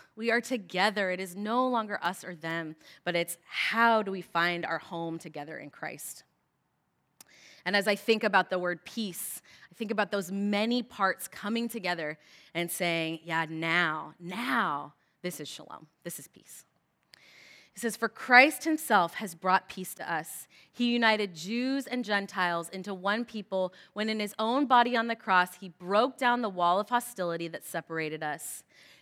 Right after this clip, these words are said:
Now all of us can come to the Father through the same Holy Spirit because of what Christ has done for us. So now you Gentiles are no longer strangers and foreigners. You are citizens along with all of God's holy people.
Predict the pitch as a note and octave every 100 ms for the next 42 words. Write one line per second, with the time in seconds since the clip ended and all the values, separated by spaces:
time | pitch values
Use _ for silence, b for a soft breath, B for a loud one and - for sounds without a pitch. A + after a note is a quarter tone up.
0 | b G#3+ A3+ A#3 - G#3 A3+ A#3+ G3+ F#3+
1 | - G3+ G3 A3+ B3 B3 A#3+ - G3 F3+
2 | F3+ F#3 F3+ F#3 - G3+ A3 B3+ B3 B3+
3 | B3 - F3+ E3+ - - F#3+ F3+ F#3 -
4 | - G3+ A3+ - B3 G3+ F3+ F3 - C3
5 | D#3+ G3+ - - b b b b b -
6 | G#3+ A#3 B3+ A#3+ G#3+ A#3 A#3 B3 A#3+ A3+
7 | G3 G3+ G3+ A#3 B3+ B3+ B3 B3 B3+ -
8 | G3+ G3+ F#3+ G3+ - E3+ E3 D#3+ D#3+ -
9 | B B B A3+ B3 B3 - C4 C4+ C4+
10 | G#3 G3 G3 F#3 G3 G3 F#3 F#3 F#3 F#3+
11 | G#3+ A#3+ G#3 G3+ G3 G3 F#3 F#3 F3 -
12 | E3+ E3+